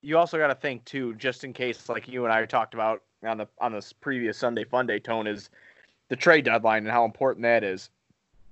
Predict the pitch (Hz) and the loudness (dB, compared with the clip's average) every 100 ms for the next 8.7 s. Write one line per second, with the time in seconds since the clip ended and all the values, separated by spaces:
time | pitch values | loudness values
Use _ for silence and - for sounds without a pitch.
0 | - _ _ - - - - 147 127 117 | -20 _ _ -16 -14 -14 0 2 4 0
1 | 107 123 117 113 131 120 113 113 - 110 | -4 -4 -6 -6 -2 -2 -2 -4 -6 -12
2 | 104 127 110 110 110 98 117 110 104 110 | -4 -2 -2 -4 -8 -2 2 2 0 -6
3 | - 120 117 - 107 104 107 104 107 107 | -2 0 0 -4 -4 -2 -2 -4 -2 -2
4 | 110 113 143 147 120 113 - 107 104 101 | -4 -4 0 2 0 -2 0 0 2 2
5 | 104 107 104 110 - 113 110 104 101 113 | 4 2 2 0 2 0 0 -2 0 0
6 | 98 - 110 113 107 104 _ _ _ - | 0 -4 0 0 0 -4 _ _ _ -4
7 | 117 120 127 87 - _ _ _ - 110 | 2 6 6 4 -4 _ _ _ -8 -2
8 | 107 120 117 104 - 107 110 | 0 0 0 0 -2 -6 -8